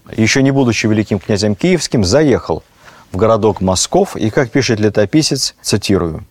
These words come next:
"Взыдя на гору и обозре сня очима своими по обе стороны Москвы реки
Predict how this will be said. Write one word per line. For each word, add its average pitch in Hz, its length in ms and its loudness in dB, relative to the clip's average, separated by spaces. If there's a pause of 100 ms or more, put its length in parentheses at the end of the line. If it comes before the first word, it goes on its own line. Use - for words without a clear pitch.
(100)
"Взыдя 147 640 2
на 147 200 2
гору 120 600 0 (400)
и 120 240 2
обозре 120 1040 2
сня 127 920 2
очима 117 680 0
своими 101 880 -2 (320)
по 101 120 2
обе 123 380 2
стороны 113 640 2
Москвы 104 600 0
реки 92 640 -4